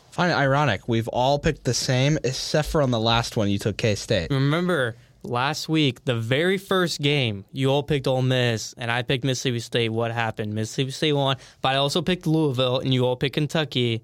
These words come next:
Speaker 1: But also, I took Oregon State, and all y'all took Oregon, and I got
Speaker 2: There,
Speaker 1: that,
Speaker 2: there's
Speaker 1: so.
Speaker 2: been chances. That's what I'm saying.
Speaker 1: It's
Speaker 2: There's
Speaker 1: not the
Speaker 2: been
Speaker 1: first
Speaker 2: cha-
Speaker 1: time it's happened this year,
Speaker 2: But there's
Speaker 1: so.
Speaker 2: been chances where one of us picks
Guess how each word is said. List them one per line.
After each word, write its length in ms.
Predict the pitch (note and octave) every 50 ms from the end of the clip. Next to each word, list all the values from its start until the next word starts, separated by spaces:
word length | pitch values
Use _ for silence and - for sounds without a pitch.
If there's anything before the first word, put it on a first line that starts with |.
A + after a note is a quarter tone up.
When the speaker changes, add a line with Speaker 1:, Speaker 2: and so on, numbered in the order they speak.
| _ -
Speaker 1:
But 260 | C3 C3+ C3 B2+ -
also, 680 | B2 C3 C3+ - - C3+ A2+ G#2 G2+ G2 G2 - - - _ _ - - _ _ _ -
I 220 | - G#2+ B2 B2+ B2+
took 240 | - C3+ A#2 G#2+ -
Oregon 320 | - A#2 A2+ G2+ G2+ G#2
State, 560 | G2+ - - - - G3+ G3+ F#3 D3+ C#3+ - - - - - - - - - - - - -
and 220 | - B2 A#2+ A#2 A#2
all 220 | A#2+ B2 A#2+ A2+
y'all 240 | A2 A2 A2+ A2 G#2
took 200 | - - G#2+ - -
Oregon, 320 | A#2 A#2+ A2+ G#2 G2 F#2+ F#2
and 120 | F2 E2+
I 80 | E2 F2+
got 80 | - -
Speaker 2:
There, 120 | A#2+ C3
Speaker 1:
that, 120 | - D2 C3+
Speaker 2:
there's 180 | C3 B2 C3+
Speaker 1:
so. 60 | - -
Speaker 2:
been 140 | F3 E3 D3+
chances. 600 | - - - F3 F3 F3+ F3 - - C3+ A#2+ A2+
That's 180 | B2 A#2+ A#2+ A#2+
what 80 | D#3 D3
I'm 120 | D3+ D#3
saying. 280 | C#3+ - - F3+ E3+ D3+
Speaker 1:
It's 60 | C3
Speaker 2:
There's 40 | -
Speaker 1:
not 160 | F3 F3 D#3+
the 60 | - -
Speaker 2:
been 80 | D#3+
Speaker 1:
first 180 | D#3+ D#3 D3+ -
Speaker 2:
cha- 80 | D#3
Speaker 1:
time 80 | C3 B2
it's 100 | A#2 - -
happened 280 | B2+ A#2 G#2 A#2 G#2
this 160 | F#2+ - - -
year, 160 | F#2+ F#2+ -
Speaker 2:
But 100 | - B2+
there's 180 | B2 C3 C3+ A2+
Speaker 1:
so. 40 | A#2+
Speaker 2:
been 140 | E3 D#3 D3
chances 480 | - - E3 D#3+ E3 D3 D3 C3 A2+ B2+
where 200 | B2+ B2 A#2+ A2+
one 260 | A2 G#2 G#2+ A2+ B2+
of 80 | C3+ C3+
us 240 | D#3 D3 - - -
picks 420 | - - E3 - - - - -